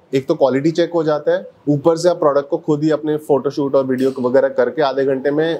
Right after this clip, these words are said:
wrap up कर लिया और वो अपना creative बना लिया आपने। मेरे को तो लगता है कि खुद का creative बनाना is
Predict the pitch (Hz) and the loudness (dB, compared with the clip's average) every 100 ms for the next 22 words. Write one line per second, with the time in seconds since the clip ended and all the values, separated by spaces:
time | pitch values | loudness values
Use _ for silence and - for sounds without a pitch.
0 | - 117 123 - 131 - 127 123 147 131 | -2 2 2 2 -2 0 0 2 2 2
1 | 131 131 123 135 139 135 127 131 120 110 | 0 0 -2 -4 -4 -2 -2 -2 -2 -2
2 | 104 101 95 90 87 85 - - - - | -2 -2 -4 -4 -12 -14 -18 -18 -8 2
3 | 143 160 185 190 196 180 - 190 208 202 | 2 2 0 2 0 0 -4 -2 -2 0
4 | 170 156 175 175 165 156 160 147 139 135 | 0 2 0 2 0 0 -2 -2 -2 -4
5 | 156 165 147 151 | -4 -6 -6 -6